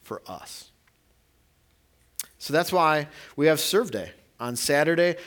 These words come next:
August twenty-ninth. Now, I don't, I don't want this to come across like a commercial for our programming, 'cause it's not that. Really, th-, this exists because it, it reflects an opportunity that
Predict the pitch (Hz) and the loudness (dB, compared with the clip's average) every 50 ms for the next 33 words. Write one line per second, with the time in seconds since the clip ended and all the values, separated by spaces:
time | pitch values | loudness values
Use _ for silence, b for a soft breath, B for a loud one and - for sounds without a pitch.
0 | B B B - 127 147 156 165 160 160 - 165 165 156 151 143 131 107 90 - | B B B 0 2 2 2 2 0 -2 -4 -4 -4 -4 -4 -4 -6 -6 -8 -12
1 | - - - _ _ _ _ _ _ _ _ _ - - - - - 117 135 139 | -16 -20 -20 _ _ _ _ _ _ _ _ _ -20 -16 -14 -10 -6 -2 0 2
2 | 143 151 165 165 156 - 143 151 156 160 160 165 170 151 156 151 - 160 180 165 | 2 2 2 0 0 0 0 0 0 0 0 -2 -4 -4 -4 -6 -4 -2 -2 -2
3 | 151 - 165 151 147 - 156 143 143 135 135 - 147 139 139 143 147 175 160 - | 0 0 2 0 2 0 -2 -2 -2 -4 -6 -6 -4 -2 -2 -2 -2 -2 -2 0
4 | 160 139 135 - - 147 147 131 117 110 104 101 98 95 B B B B B - | 0 -2 0 0 -2 -4 -4 -4 -4 -6 -6 -8 -12 -14 B B B B B -4
5 | 147 139 143 139 147 160 170 185 185 131 123 107 107 131 160 208 220 180 160 147 | -4 -2 -2 -2 -2 0 0 0 0 -2 -4 -6 0 2 4 6 6 6 4 0
6 | 143 143 156 190 190 B B B B - 139 180 202 202 - 185 170 147 139 127 | -2 -2 -2 -2 -2 B B B B 0 4 4 4 4 2 -2 -2 -2 -4 -2
7 | 123 135 160 185 220 - - - - - B B B B B B _ - 139 - | 2 4 4 4 4 2 -2 -6 -8 -12 B B B B B B _ -6 -2 0
8 | 165 151 139 139 - 139 147 147 147 - - 156 156 - - - 135 135 127 - | 0 0 0 -2 0 0 0 0 0 -4 -10 -10 -10 -10 -8 -6 -4 -4 -4 -4
9 | - - 165 170 175 - - 156 151 143 139 143 123 - - - 151 151 156 160 | -2 2 4 4 4 2 0 -2 -2 -2 -4 -6 -8 -6 -6 -4 -4 -2 -2 -2
10 | 156 139 135 - - - | -2 -2 -4 -4 -6 -12